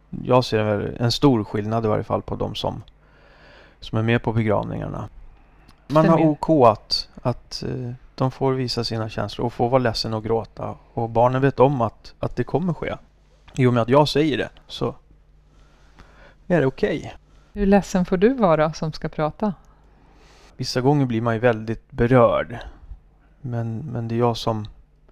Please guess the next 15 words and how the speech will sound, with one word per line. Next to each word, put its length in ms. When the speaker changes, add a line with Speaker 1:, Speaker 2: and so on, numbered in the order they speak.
Speaker 1:
som 200
håller 340
i 60
akten. 560
Och 140
ibland 260
får 100
man 200
ta 180
några 160
extra 240
andetag 680
för 120
att 60
vara 220